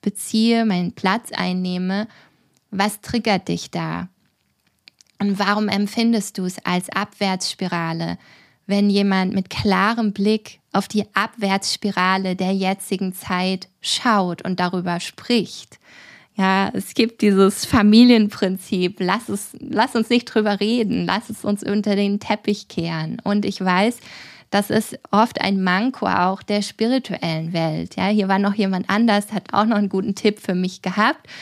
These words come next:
ähm, dass sie schreibt, dass sie das auch wahrnimmt, dass das Gewaltpotenzial steigt, aber sie weigert sich,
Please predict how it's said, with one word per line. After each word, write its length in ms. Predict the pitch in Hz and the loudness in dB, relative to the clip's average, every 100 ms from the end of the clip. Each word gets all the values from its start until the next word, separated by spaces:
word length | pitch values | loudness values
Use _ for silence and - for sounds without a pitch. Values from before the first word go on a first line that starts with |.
| - - - - | -18 -18 -20 -2
ähm, 500 | 202 202 208 208 202 - _ _ _ _ _ | 2 4 4 2 0 -6 _ _ _ _ _
dass 340 | - 208 208 - | -2 0 0 0
sie 220 | 214 208 | 0 2
schreibt, 360 | - 208 202 214 | 0 0 0 0
dass 120 | 208 | 0
sie 100 | 208 | 0
das 180 | 202 - | 0 0
auch 260 | 196 254 | 0 2
wahrnimmt, 640 | 214 214 220 254 262 277 226 | 2 2 2 2 2 2 0
dass 160 | 202 | -4
das 200 | - 190 | -6 -6
Gewaltpotenzial 1160 | - 180 185 208 233 240 220 214 208 196 180 180 | -4 0 2 2 0 0 0 0 0 0 0 0
steigt, 640 | - - 180 196 269 320 | -2 0 2 2 0 0
aber 180 | 226 208 | 0 0
sie 240 | 196 202 175 | 0 -2 0
weigert 520 | 180 220 247 254 240 | 2 2 4 2 0
sich, 380 | - 226 233 | 0 0 0